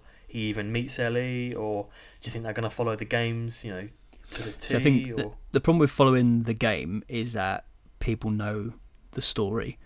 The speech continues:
Speaker 2: and, um, I feel like it's
Speaker 1: Mm.
Speaker 2: always less of a risk when you make something new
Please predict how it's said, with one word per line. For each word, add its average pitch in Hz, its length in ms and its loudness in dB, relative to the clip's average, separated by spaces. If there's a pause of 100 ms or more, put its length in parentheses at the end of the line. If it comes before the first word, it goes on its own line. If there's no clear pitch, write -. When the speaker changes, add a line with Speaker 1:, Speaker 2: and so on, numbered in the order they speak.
(480)
Speaker 2:
and, 104 240 2
um, 110 260 2
I 113 120 0
feel 127 160 4
like 113 240 2
it's 113 120 -4
Speaker 1:
Mm. - 80 -10
Speaker 2:
always 127 580 2 (120)
less 120 400 2
of 113 80 0
a 110 80 2
risk 107 480 -4 (720)
when 120 160 4
you 113 60 6
make 113 220 4
something 110 340 0
new 101 320 0